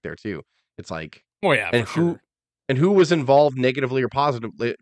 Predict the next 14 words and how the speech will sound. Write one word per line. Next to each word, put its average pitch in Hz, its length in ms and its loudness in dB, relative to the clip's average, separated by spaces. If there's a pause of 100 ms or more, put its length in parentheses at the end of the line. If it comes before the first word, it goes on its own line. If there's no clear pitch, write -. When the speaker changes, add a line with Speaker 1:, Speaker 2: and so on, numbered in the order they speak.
(100)
Speaker 1:
positively 117 500 -2
in 107 80 -2
the 107 80 -6
sense 107 220 -6
that 92 320 -8
they 107 140 0
might 107 160 -2
have 101 60 -4
been 98 100 -6
the 92 40 -8
victims, 165 420 -6
like, 175 140 -4
back 175 240 -2
there? 196 200 -6